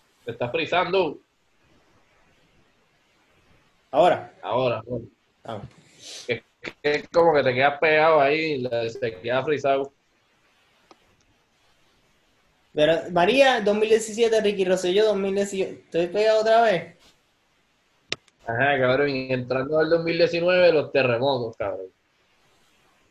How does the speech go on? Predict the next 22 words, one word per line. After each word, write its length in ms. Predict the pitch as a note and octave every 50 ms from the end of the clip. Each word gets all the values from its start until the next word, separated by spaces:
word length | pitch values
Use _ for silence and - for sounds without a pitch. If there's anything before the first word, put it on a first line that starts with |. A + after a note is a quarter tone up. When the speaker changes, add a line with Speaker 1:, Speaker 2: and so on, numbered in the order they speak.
| _ _ _ _ _ _ _ _ _ _ _ -
Speaker 1:
Los 200 | A2 A2+ A2+ -
terremotos 720 | C3 B2 B2 B2+ C3 D3+ F#3 G3+ G#3 F#3+ G3 G3 F#3 F3+ D#3+
y 80 | D#3+
después 320 | C#3 C3+ B2+ C3+ C#3+ D3 D3
el 80 | C#3+
coronavirus. 560 | - D#3 D3 C#3 C3 B2 A2 G#2 G2 F2 F2 - _ _ _ _ _ _ _ _ _ _ _ _ _ _ _ _ _ _ _ _ _ _ _ _ _ _ _ _ _ _ _ _ _ _ _
Speaker 2:
Ok. 120 | - D3 C#3 C3 A#2 - - _ _ _ _ _ _ _ _ _ _ _ _ _ _ _ _ _ _ _ _ _ _ _ _ _ _ -
Speaker 1:
O 100 | A#2 A#2
sea, 380 | C#3 C#3+ C3+ B2 G#2+ F#2+ - - _ _ _ _ _ _ _ _ _ _ _ _ _ B2
yo 180 | A#2+ B2+ C3+
tenía, 480 | C#3+ E3 E3+ F3+ F#3+ F#3+ F#3+ F#3+ F3 - - -
estaba 360 | - C3+ - - D3+ E3+ F3
pensando 260 | G3+ F3 F#3+ F#3+ G3
en 60 | F#3+
mudarme 240 | E3+ E3 E3+ E3+ F3+
en 40 | E3+
dos 100 | D#3+ C3+
mil 120 | C3 C3+
diecisiete, 480 | C#3+ D3+ D3+ C3+ C3+ B2+ A#2 - G2 G2+
dos 120 | G#2+ G#2+
mil 140 | A2+ A#2+ B2+
dieciocho, 640 | C#3 D3+ D3 D3 D#3 F3+ F3 F3 F3 F3 E3+ D3+ -